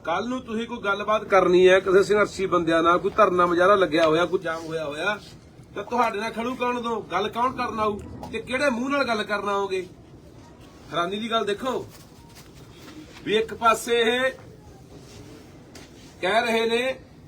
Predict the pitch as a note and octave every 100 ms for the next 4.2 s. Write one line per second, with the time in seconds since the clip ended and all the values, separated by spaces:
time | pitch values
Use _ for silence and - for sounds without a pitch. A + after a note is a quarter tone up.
0 | - - - - - - E3+ F3 G3 G#3+
1 | A3+ A#3+ A3 G#3+ G#3+ G#3+ G#3+ A3 A3+ A#3
2 | A3+ G#3+ F#3+ - - - - - E3+ F#3
3 | - F#3+ A3 A3+ G#3+ G3 G3+ G#3+ G#3 G#3
4 | F#3+ D#3